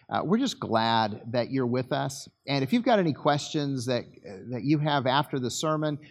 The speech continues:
uh, after this time together, please contact us, uh, by phone or by email. We'd love to set up a time that we could talk with you and share with you and help you on your faith journey.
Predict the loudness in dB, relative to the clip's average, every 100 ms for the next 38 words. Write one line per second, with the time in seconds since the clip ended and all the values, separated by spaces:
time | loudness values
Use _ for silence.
0 | -20 _ -2 0 2 2 2 2 -2 0
1 | 0 -2 -2 -2 0 0 -2 -4 -2 -2
2 | 0 0 0 -2 -4 -2 -2 -2 -8 -6
3 | -4 0 0 0 0 0 2 2 2 0
4 | 2 2 2 2 2 0 -2 -2 -4 -4
5 | -2 -2 -2 -8 -20 _ 0 0 2 0
6 | -2 -2 2 2 2 -4 -4 -2 0 -2
7 | -4 -6 -8 -4 -2 0 -2 -2 -2 -2
8 | -2 -2 -2 -2 -2 0 0 0 0 -2
9 | -2 -2 -2 -4 -10 -14 -6 -2 -2 -4
10 | -8